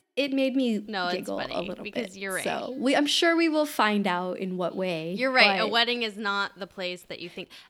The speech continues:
Speaker 2: Although I was gonna, s-, I was just gonna say a wedding is not the place that you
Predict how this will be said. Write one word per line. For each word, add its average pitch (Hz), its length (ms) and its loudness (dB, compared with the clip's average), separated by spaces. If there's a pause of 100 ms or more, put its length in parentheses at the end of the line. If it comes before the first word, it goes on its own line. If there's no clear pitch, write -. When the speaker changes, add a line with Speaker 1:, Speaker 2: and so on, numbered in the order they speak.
(140)
Speaker 2:
Although 403 300 -2
I 359 80 -2
was 381 120 -6
gonna, 381 140 -2
s-, - 140 -14
I 240 60 0
was 233 100 -6
just 247 220 -4
gonna 294 140 -6
say 220 160 -6
a 196 60 -4
wedding 185 260 -4
is 180 100 -12
not 180 180 -8
the 180 80 -14
place 175 360 -10
that 170 140 -12
you 165 300 -10